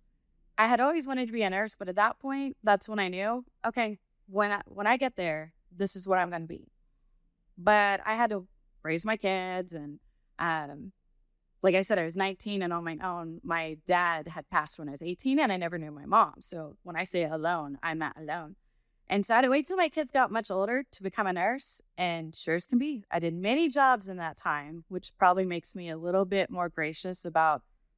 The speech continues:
our stresses and the B S that we all deal with in nursing, because it, it's in other lines of work too. Like, you could trade this in, but it's somewhere else too.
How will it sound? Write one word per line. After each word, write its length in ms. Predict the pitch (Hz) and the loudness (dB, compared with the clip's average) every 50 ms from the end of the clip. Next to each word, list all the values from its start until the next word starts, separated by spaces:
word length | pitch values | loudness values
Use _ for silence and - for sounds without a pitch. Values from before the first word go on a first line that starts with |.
| _ - | _ -4
our 120 | - 165 | -4 -4
stresses 680 | 160 - - - 165 160 160 - 165 160 156 160 160 147 | -4 -4 -2 0 0 0 0 -2 -4 -4 -4 -6 -8 -10
and 220 | 151 147 143 139 - _ _ _ _ _ _ _ _ _ - | -10 -10 -10 -10 -12 _ _ _ _ _ _ _ _ _ -2
the 220 | 165 185 190 214 | 4 4 6 6
B 220 | 185 196 208 196 185 | 4 2 2 2 4
S 240 | 185 180 190 - | 4 2 2 0
that 160 | - 196 180 - | 0 -2 0 0
we 140 | 180 175 | 0 0
all 180 | 170 165 160 160 | 2 2 0 0
deal 240 | 170 165 160 156 151 | -2 -2 -4 -4 -4
with 320 | 156 156 156 170 185 - | -6 -6 -6 -8 -8 -10
in 160 | 165 165 156 | -8 -8 -8
nursing, 500 | 151 151 151 156 - - 196 190 202 208 - _ - | -8 -8 -8 -8 -6 -4 -2 -2 -4 -4 -8 _ -6
because 320 | 220 226 - 247 233 208 226 | -6 -2 0 2 2 2 2
it, 180 | 214 - - _ _ _ _ _ _ _ _ - | 0 -2 -2 _ _ _ _ _ _ _ _ -8
it's 160 | 226 214 - - | -6 -4 -2 0
in 120 | 247 226 - | 0 2 4
other 340 | 220 220 220 233 220 208 190 | 4 4 4 4 2 0 0
lines 320 | 175 180 175 170 165 156 | 2 0 -2 -2 -2 -4
of 160 | 170 156 - | -8 -6 -4
work 200 | 170 160 151 - - | -2 -2 -2 -4 -6
too. 340 | - - 180 160 143 - - _ _ _ _ | -6 -6 -4 -6 -8 -8 -14 _ _ _ _
Like, 460 | - 165 175 180 175 165 170 165 - _ - | -2 0 0 0 0 -4 -8 -10 -14 _ -8
you 160 | 190 220 226 | -6 -6 -4
could 120 | - 254 208 | -4 -4 -2
trade 240 | - 247 220 220 | 0 0 0 0
this 200 | 202 220 208 - | 0 -2 -4 -4
in, 340 | 208 208 208 202 202 214 202 _ _ _ _ _ _ _ _ _ - | -4 -4 -2 -2 -4 -6 -8 _ _ _ _ _ _ _ _ _ 4
but 300 | 214 208 202 190 - - | 6 8 8 6 4 2
it's 180 | - 226 196 - | 0 0 0 0
somewhere 380 | - - 196 180 165 156 143 - | 0 0 2 0 0 -2 -4 -8
else 280 | 151 143 - - - | -10 -12 -10 -10 -8
too. 360 | - - 156 - - - - | -6 -6 -6 -6 -6 -8 -14